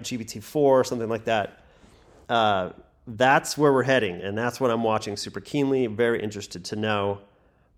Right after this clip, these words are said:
Um, so, yeah, that's, this is gonna be <laughs> a fascinating, uh, set of days and weeks and months, uh, the rest of the year here. We'll see if Balaji's right with this ninety-day window. We'll see what generative A I,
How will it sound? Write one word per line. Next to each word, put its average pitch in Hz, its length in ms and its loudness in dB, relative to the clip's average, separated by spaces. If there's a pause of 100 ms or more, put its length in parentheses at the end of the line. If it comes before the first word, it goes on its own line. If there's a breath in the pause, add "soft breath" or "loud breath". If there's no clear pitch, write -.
(120)
Um, 92 580 -4 (640)
so, 101 540 -2 (320 soft breath)
yeah, 151 340 8 (120)
that's, 147 420 -2
this 135 240 -2
is 120 80 -10
gonna 139 180 2
be 135 160 -2
<laughs> 113 240 -8
a 120 140 -6 (500 loud breath)
fascinating, 131 760 2 (680 soft breath)
uh, 104 480 4 (680)
set 131 280 0
of 110 120 -4
days 120 440 0
and 107 160 -4
weeks 123 360 -6
and 101 120 -4
months, 123 520 -4
uh, 98 260 -2
the 95 140 -10
rest 104 240 -4
of 104 60 -8
the 117 60 -4
year 127 140 0
here. 123 200 -2
We'll 113 100 -4
see 120 200 -6
if 107 120 -6
Balaji's 101 400 -4
right 110 340 -2
with 101 180 -6
this 95 140 -10
ninety-day 95 460 -6
window. 113 760 -2
We'll 107 180 -8
see 107 280 -6
what 98 280 -8
generative 101 400 -6
A 98 160 -4
I, 92 460 -4